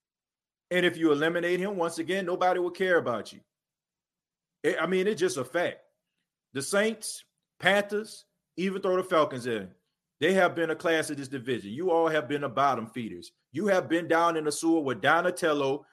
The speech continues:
Leonardo, Michelangelo, and Raphael. That's where y'all been. And when the Saints whoop y'all ass on Sunday,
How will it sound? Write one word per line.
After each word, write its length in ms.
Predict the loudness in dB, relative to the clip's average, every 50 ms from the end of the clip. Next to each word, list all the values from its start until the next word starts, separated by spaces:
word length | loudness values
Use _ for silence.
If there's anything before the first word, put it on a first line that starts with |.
| _ _
Leonardo, 640 | -6 -2 0 0 2 2 2 2 2 2 2 2 2
Michelangelo, 800 | 4 4 2 2 2 0 -2 0 -2 -2 -2 -2 0 0 0 0
and 80 | 2
Raphael. 640 | 2 2 0 0 -2 -2 -4 -2 -2 -4 -6 -8 -14 _ _ _ -4
That's 180 | -4 -2 0 0
where 100 | 2 2
y'all 160 | 2 2 0
been. 300 | 0 -2 -4 -6 -6 -8 _ _ _ _ _ _ _
And 320 | 4 6 8 8 6 6 2
when 120 | 0 -2
the 60 | -2
Saints 460 | -2 -2 0 0 0 0 -2 -4 -8 -16 _ _ -12
whoop 280 | -6 -4 -4 -2 2
y'all 200 | 4 6 6 6
ass 300 | 6 6 4 4 4 0
on 140 | -2 -4 -4
Sunday, 500 | -4 -4 -4 -4 -4 -4 -4 -4 -6